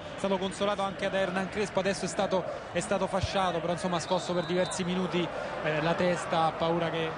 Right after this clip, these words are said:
che questa possa essere una di quelle situazioni che lo potrebbe mettere fuori causa per,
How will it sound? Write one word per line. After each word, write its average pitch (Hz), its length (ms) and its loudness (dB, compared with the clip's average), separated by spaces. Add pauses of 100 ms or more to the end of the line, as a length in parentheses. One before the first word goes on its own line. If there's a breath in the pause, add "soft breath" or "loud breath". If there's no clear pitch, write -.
(100)
che 175 120 -2
questa 202 360 2
possa 175 300 -2
essere 170 360 -2
una 170 120 0
di 165 100 -2
quelle 165 220 -2
situazioni 156 480 -2
che 147 80 0
lo 143 320 2
potrebbe 151 300 0
mettere 147 280 -2
fuori 147 220 0
causa 135 380 -2
per, 131 200 -2